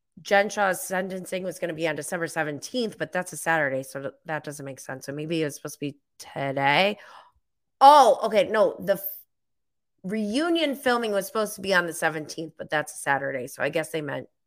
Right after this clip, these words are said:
today, obviously. They're filming right now. So I think the way that they planned that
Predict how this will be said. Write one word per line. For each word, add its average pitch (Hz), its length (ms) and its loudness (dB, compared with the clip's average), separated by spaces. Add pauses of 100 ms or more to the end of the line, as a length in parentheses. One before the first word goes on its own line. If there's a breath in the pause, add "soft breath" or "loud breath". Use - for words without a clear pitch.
(180)
today, 143 360 -4 (200)
obviously. - 600 -8 (120)
They're - 200 -10 (100)
filming 151 280 -4
right 165 180 -2
now. 202 240 6 (580 soft breath)
So 208 840 8 (600)
I 247 320 2
think 196 300 -2
the 185 100 -4
way 185 140 -2
that 165 220 -6
they 165 260 -2 (300)
planned 165 440 -4
that 269 400 0